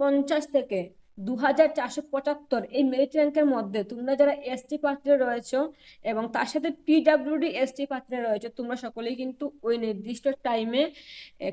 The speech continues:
কাউন্সেলিং ভেন্যুতে চলে যাবে। এবং তোমাদের কাউন্সেলিং শুরু হবে সকাল এগারোটা এক থেকে এবং চলবে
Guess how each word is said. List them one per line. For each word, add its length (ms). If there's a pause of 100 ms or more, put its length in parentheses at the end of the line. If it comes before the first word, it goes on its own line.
কাউন্সেলিং 440
ভেন্যুতে 340
চলে 200
যাবে। 180 (1200)
এবং 120 (140)
তোমাদের 260 (120)
কাউন্সেলিং 400 (100)
শুরু 200
হবে 220 (540)
সকাল 400 (200)
এগারোটা 340 (160)
এক 80 (100)
থেকে 220 (440)
এবং 120 (180)
চলবে 320